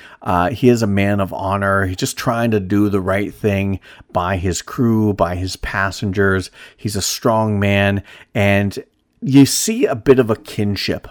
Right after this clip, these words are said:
between him and Moira. Uh, the Eric Larson and Moira Franklin characters, I, I, I think they see in each other kind of that brokenness, that kind of, I, I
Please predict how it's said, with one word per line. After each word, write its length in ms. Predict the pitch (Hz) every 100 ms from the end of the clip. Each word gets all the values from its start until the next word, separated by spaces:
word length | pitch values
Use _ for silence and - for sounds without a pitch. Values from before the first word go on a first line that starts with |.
| -
between 460 | 104 - 110 95 87
him 280 | 101 95
and 280 | 95 - 87
Moira. 500 | 85 87 87 71 64 - - - -
Uh, 240 | 80 80
the 140 | 98
Eric 300 | 95 117 -
Larson 360 | 110 101 95 104
and 80 | 92
Moira 320 | 90 92 90
Franklin 460 | - 90 90 90 87
characters, 540 | - 90 87 95 - - - -
I, 220 | 95 92 117
I, 80 |
I 160 | 127 -
think 320 | - 151 -
they 180 | 123 131
see 380 | - - 117 107
in 80 | 104
each 200 | 98 -
other 360 | - 95 98 90
kind 340 | - - 98
of 140 | 98 90
that 320 | 90 87 -
brokenness, 1080 | - 98 95 90 92 90 101 104 113 - - - - - _
that 340 | - 104 104 -
kind 240 | - 117 110
of, 240 | 107 127
I, 420 | - 113 - 156
I 80 | 156